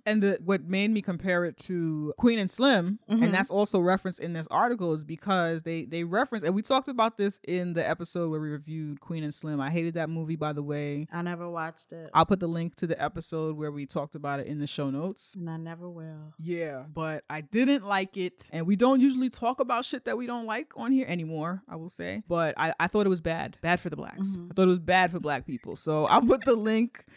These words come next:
Speaker 1: in the show notes to that so you can understand.
Speaker 2: Mm-hmm.
Speaker 1: But they also reference it in this article.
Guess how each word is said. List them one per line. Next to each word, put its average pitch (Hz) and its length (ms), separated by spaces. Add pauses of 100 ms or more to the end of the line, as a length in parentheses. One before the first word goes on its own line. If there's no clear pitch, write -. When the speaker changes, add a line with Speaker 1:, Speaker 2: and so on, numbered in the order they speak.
(280)
Speaker 1:
in 190 160
the 190 80
show 180 220
notes 170 340
to 170 140
that 156 440
so - 60
you 170 40
can 160 100
understand. 156 460
Speaker 2:
Mm-hmm. - 60
Speaker 1:
But 226 260
they 202 180
also 302 440
reference 247 480
it 220 140
in 180 120
this 175 240
article. 196 520